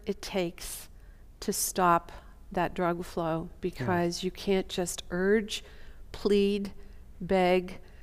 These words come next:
Speaker 1: Um, if they've already tried, that becomes offensive to them, and they will sneak and try and find ways.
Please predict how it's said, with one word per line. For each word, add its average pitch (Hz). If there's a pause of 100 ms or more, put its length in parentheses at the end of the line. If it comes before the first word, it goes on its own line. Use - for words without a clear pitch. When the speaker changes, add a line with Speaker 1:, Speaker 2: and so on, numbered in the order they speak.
(360)
Speaker 1:
Um, 170
if 190
they've 196
already 190
tried, 170 (220)
that 175
becomes 175
offensive 185
to 190
them, 180
and 170
they 165
will 165
sneak 185
and 185
try 175
and 175
find 175
ways. 175